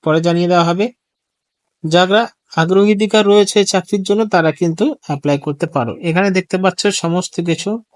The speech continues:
দেওয়া রয়েছে যে এখানে কি কি পরীক্ষা হচ্ছে,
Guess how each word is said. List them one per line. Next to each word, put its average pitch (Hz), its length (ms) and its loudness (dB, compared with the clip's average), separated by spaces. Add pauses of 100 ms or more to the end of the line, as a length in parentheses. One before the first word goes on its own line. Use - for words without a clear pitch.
(720)
দেওয়া 165 220 4
রয়েছে 196 320 2 (840)
যে 170 360 0
এখানে 180 260 -2 (220)
কি 170 140 -2
কি 170 100 2
পরীক্ষা 170 460 0
হচ্ছে, 170 360 -2